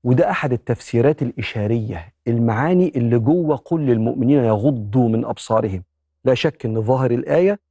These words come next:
إنك تغض بصرك عن النساء، ما تبصش بصة شهوانية، لكن ساعات البني آدم بيحتاج يغض بصره عن نعم مش مناسب إنه يبص لها لأنه مشغول بيها. كتر النظر ليها بيورث الحسرة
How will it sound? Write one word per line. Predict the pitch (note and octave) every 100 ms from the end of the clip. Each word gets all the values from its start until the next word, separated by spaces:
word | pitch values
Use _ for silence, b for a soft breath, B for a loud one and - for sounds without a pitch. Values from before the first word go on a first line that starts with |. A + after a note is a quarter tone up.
| _ -
إنك | B2 A#2 - -
تغض | B2 C3 A#2+
بصرك | C3 - A2+ G2+
عن | G#2 A#2+
النساء، | A2+ A#2 - C3 -
ما | G#2
تبصش | G#2+ D3 - G#2
بصة | B2 - A2
شهوانية، | G2+ G2 G#2 F#2 - _ _ _ _ _ _ _ _ -
لكن | B2+ - C3
ساعات | C#3 D3+ A3+
البني | E3+ A2+ A#2 -
آدم | D3 A#2+
بيحتاج | A2 - D3+ C3+
يغض | A2+ C#3 B2+ A2+
بصره | C3+ - B2 A2+
عن | A2
نعم | A2 A#2 D3 D3+ E3 E3+ _ _ _ _
مش | C#3+ -
مناسب | D#3+ D3+ F#3 - B2
إنه | A#2+ A#2
يبص | G#2+ G#2+ -
لها | D#3+ C#3
لأنه | B2+ A#2+ A2+
مشغول | A2+ G2+ A2 C3 D#3+
بيها. | A2 A#2+ G2+ F2 _ _ _ _
كتر | - A#3+ - D#3 C#3
النظر | C3 F3+ D#3+ B2+
ليها | C#3 F#3 F#3 F#3 _ _ _
بيورث | A2+ C3+ E3 F3 C#3 C#3
الحسرة | A#2 - C#3 - B2 B2